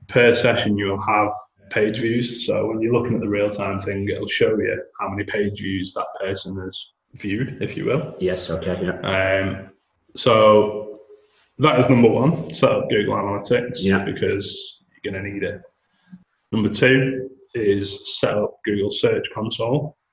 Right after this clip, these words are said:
Speaker 1: which used to be Google Webmaster Tools.
Speaker 2: Okay.
Speaker 1: So Search Console is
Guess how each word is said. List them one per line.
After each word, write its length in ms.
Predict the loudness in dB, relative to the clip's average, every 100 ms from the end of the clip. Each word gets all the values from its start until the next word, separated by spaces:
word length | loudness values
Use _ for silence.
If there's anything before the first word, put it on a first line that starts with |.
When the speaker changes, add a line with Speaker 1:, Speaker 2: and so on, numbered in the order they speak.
| _
Speaker 1:
which 260 | -12 -10 -6
used 260 | -6 -6
to 60 | -6
be 440 | -4 -4 -6 -8 -6
Google 280 | -4 -2 0
Webmaster 500 | -2 -4 -8 -12 _
Tools. 440 | -4 -2 -4 -10 _ -16
Speaker 2:
Okay. 300 | -6 -6 -6 -14
Speaker 1:
So 640 | -4 2 4 4 2 -2 -10 _ _
Search 420 | 0 4 4 2
Console 760 | 0 0 0 0 0 0 -2 -4
is 540 | -2 0 2 0 -6